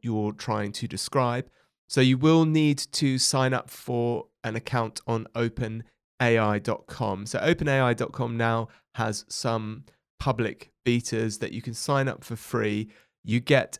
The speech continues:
eighteen dollars worth of credits, which will get you pretty far, to be honest. Um, and then you can kind of pay in small increments from them. They've moved to this public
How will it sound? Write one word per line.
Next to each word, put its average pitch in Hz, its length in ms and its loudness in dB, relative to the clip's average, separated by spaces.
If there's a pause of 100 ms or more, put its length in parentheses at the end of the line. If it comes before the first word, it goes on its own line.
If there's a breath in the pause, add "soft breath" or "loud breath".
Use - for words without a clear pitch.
eighteen 131 680 2
dollars 123 420 2
worth 117 480 -2
of 107 300 -6
credits, 156 580 -2
which - 240 -8
will 139 80 -6
get 135 240 -2
you 139 140 0 (260)
pretty 143 260 -2
far, 123 360 -4
to 135 120 -10
be 127 120 -2
honest. 147 500 -2 (480 soft breath)
Um, 117 420 0
and 117 160 0
then 120 140 2
you 120 100 0
can 110 280 -6
kind 110 180 -4
of - 80 -8
pay 117 220 -2
in 110 80 -4
small 110 360 -6
increments 113 720 -8
from 117 380 0
them. 110 360 -4 (500 soft breath)
They've 127 160 4
moved 151 400 6
to 135 260 2
this 120 160 2
public 127 500 0